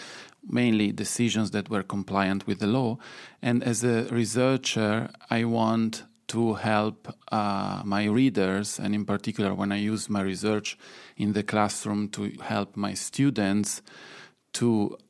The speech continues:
understand the law. And also, as we will be discussing later, maybe I am also an expert of diversity,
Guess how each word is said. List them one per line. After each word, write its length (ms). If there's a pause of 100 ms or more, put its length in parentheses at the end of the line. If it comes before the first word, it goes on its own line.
understand 920 (360)
the 140
law. 380 (800)
And 520 (220)
also, 840 (100)
as 280
we 100
will 180
be 140
discussing 800
later, 360
maybe 520 (580)
I 160
am 300
also 240
an 80
expert 480
of 180
diversity, 800